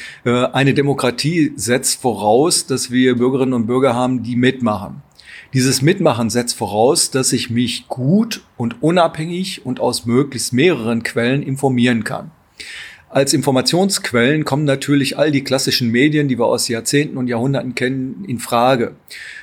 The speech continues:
Und da erleben wir derzeit gerade, ja, einen, einen Prozess, wo an vielen Stellen Zeitungen aufgeben, wo Redaktionen geschlossen werden, wo Redaktionen zusammengelegt werden,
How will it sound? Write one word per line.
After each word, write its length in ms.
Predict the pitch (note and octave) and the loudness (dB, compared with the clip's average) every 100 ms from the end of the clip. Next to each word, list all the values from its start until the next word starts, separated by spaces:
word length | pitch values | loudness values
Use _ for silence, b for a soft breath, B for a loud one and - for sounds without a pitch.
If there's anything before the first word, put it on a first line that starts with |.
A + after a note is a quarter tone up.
| B | B
Und 320 | C3+ C3+ - | 0 0 0
da 140 | C#3+ C#3+ | 2 4
erleben 320 | D3+ C#3+ D#3 | 4 4 2
wir 120 | D3+ | 2
derzeit 580 | A2+ A2+ C#3+ C#3+ C#3 C#3 | 2 0 0 0 0 -2
gerade, 880 | - A#2 C#3 D3 D3 C3+ B2+ C3 - - - - - - | 0 2 4 4 4 4 2 0 -6 -12 -12 -14 -16 -8
ja, 500 | B2 C3 B2 A2+ - | 0 2 2 2 -2
einen, 360 | B2+ B2+ B2+ | -2 -2 -2
einen 240 | A#2+ B2+ A#2+ | -2 -2 -2
Prozess, 580 | C3+ C3 - F#3 - | -4 -2 2 2 0
wo 140 | B2+ B2 | -2 -2
an 120 | B2+ | -2
vielen 360 | - F3+ D#3+ C3+ | -4 -2 0 -2
Stellen 560 | - C3 C#3+ D3+ C#3 | 0 0 2 2 0
Zeitungen 840 | C3+ A#2 B2+ D3+ C#3+ C#3 C3+ C3+ - B B | -2 0 0 2 0 0 -2 -6 -10 B B
aufgeben, 720 | B2 D#3 C#3+ - C3+ C3 B2+ | 2 2 2 0 2 2 0
wo 80 | A#2 | 0
Redaktionen 960 | A#2+ C3 B2 - C3 C#3+ D#3+ C#3 A#2 | 2 2 0 0 4 4 4 4 2
geschlossen 540 | G#2 - C3 C#3+ D3 B2+ | 0 0 0 2 0 2
werden, 340 | C3 C3 C3 | 2 2 0
wo 60 | A2+ | 0
Redaktionen 540 | B2+ A#2+ - C3 B2+ | 0 0 -2 -2 0
zusammengelegt 840 | B2 A2+ D3 F3+ B2 A2 A2 - | -2 0 2 2 0 -2 -6 -6
werden, 440 | A2+ A2 C3+ D#3+ | -2 0 0 -2